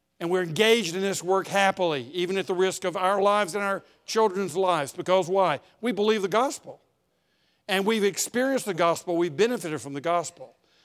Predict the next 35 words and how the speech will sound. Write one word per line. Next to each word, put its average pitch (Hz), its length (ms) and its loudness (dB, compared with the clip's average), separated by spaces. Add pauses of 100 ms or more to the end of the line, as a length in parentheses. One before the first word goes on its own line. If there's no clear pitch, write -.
(160)
So - 160 -4
Paul 269 380 6
now 233 200 2
takes 208 380 -2
us 185 140 -4
in 190 420 -2 (300)
to 202 180 0
the, 190 100 -2
really 247 280 0
the 180 100 -2
heart 254 540 0 (280)
of 180 120 0
his 165 160 0
missional 202 500 -2
life. 190 540 0 (720)
And 196 160 -2
it's 160 140 -2
very 233 260 0
challenging 220 640 0
to 139 260 -4
us. - 280 -12 (420)
And 165 80 -4
let's 220 100 0
just 214 180 -2
listen 220 520 2
with 170 160 0
open 202 340 2
ears 202 380 0
and 143 160 -4
open 175 280 0
eyes. 202 540 -2 (220)
Let's 180 360 -2 (220)
examine 185 520 0
his 170 200 -4
life, 208 460 0